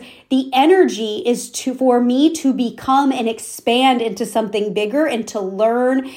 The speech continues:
and take lessons. I think there's a lot of, of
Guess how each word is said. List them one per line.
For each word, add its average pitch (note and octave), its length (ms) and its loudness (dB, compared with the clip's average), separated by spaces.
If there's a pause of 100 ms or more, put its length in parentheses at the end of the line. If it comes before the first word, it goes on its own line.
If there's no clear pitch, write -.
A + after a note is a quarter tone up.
(160)
and A3 140 -4
take A3+ 260 -4
lessons. A3+ 600 0 (340)
I C4 140 4
think F4 320 6
there's G4+ 180 4
a F4 80 6
lot B3+ 600 4
of, A#3+ 280 0 (140)
of A3+ 400 -2